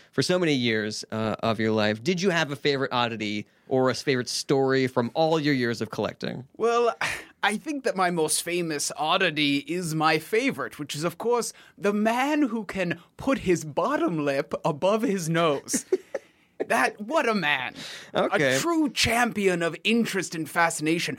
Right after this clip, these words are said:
Speaker 2: The very symbol of my temple to oddities in Times Square, New York,
Speaker 1: <laughs> Mm-hmm.
Speaker 2: which is open for business. <laughs> I really would
Speaker 1: The,
Speaker 2: like
Speaker 1: uh,
Speaker 2: to take this opportunity, if you don't mind,
Speaker 1: No, not a bit.
Speaker 2: just
Speaker 1: Go
Speaker 2: to
Speaker 1: ahead.
Speaker 2: talk about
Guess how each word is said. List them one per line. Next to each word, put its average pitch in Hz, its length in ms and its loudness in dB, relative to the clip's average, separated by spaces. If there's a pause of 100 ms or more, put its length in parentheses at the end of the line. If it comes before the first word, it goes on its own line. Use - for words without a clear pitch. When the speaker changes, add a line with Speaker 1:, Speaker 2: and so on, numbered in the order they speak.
(140)
Speaker 2:
The 208 80 0
very 254 440 0
symbol 226 720 0 (160)
of 165 180 -4
my 160 300 2 (260)
temple 220 800 0 (180)
to 208 280 2
oddities 190 800 0
in 180 280 -4
Times 151 420 -2
Square, 165 340 2
New 196 160 0
York, 277 680 0
Speaker 1:
<laughs> - 20 -20
Mm-hmm. 127 280 -2 (200)
Speaker 2:
which 185 240 0
is 190 240 0 (260)
open 339 580 2
for 294 260 -2
business. 269 1040 0
<laughs> - 40 -20 (2000)
I 233 60 4
really 302 260 2
would 190 140 4
Speaker 1:
The, - 20 0
Speaker 2:
like 190 120 4
Speaker 1:
uh, 185 80 4
Speaker 2:
to 190 180 2
take 226 320 0
this 196 220 0
opportunity, 175 840 0
if 151 100 -2
you 170 120 -2
don't 160 260 2
mind, 175 320 2
Speaker 1:
No, 196 100 2
not 151 160 2
a 151 40 -2
bit. 135 100 -2
Speaker 2:
just 160 160 -2
Speaker 1:
Go 135 60 0
Speaker 2:
to 131 60 4
Speaker 1:
ahead. 143 140 0
Speaker 2:
talk 311 280 0
about 151 380 2